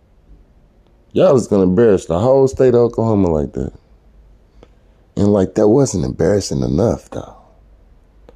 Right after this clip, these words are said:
T U, Tulsa, University of Tulsa, lost to Army. Y'all just need to stop playing football.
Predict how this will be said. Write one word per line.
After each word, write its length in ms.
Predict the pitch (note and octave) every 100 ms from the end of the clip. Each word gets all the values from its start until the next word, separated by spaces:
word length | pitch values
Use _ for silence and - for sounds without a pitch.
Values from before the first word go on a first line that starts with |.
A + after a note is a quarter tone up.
| _ _ _ _ _ _ _ _ _
T 140 | - C3+
U, 440 | F#2+ G#2 A2 - - _ _ _ -
Tulsa, 680 | - A2+ F#2+ - - - - _ _ _ _ -
University 680 | E2+ F#2 C2 D#2+ E2 - G#1+
of 100 | -
Tulsa, 580 | D2+ D#2+ - - - _ _ _ _ _ _ _ _ _
lost 340 | - F2+ F2 -
to 100 | -
Army. 480 | - D2+ B1 - - _ _ _ _ _ _ _ _ _ _ _ _ - _ _ _ - _
Y'all 200 | D2 -
just 120 | - F2+
need 120 | F#2
to 60 |
stop 260 | E2 F#2+ F2+
playing 180 | G2+ G2+
football. 600 | - F2+ F2 C#2+ G1+ -